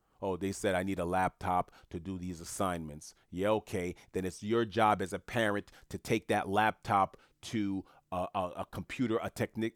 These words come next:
a technician, an expert, and have it the most stringent parental privacy warnings possible. And guess what? The kid is doing that homework at the kitchen table. And that laptop,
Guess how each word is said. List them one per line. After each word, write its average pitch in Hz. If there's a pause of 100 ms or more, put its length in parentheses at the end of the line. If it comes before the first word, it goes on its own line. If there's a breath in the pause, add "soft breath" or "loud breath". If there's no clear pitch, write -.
a 101
technician, 120 (360)
an 101
expert, - (220 loud breath)
and 98
have 101
it - (1300 soft breath)
the 101
most 123 (100)
stringent 135
parental 123
privacy 120
warnings 113
possible. 110 (120)
And 101
guess 120
what? 101 (200 loud breath)
The 104
kid 139 (160 loud breath)
is 101
doing 117
that 107
homework 131
at 127
the -
kitchen 135
table. 117 (480 soft breath)
And 110
that 107
laptop, 135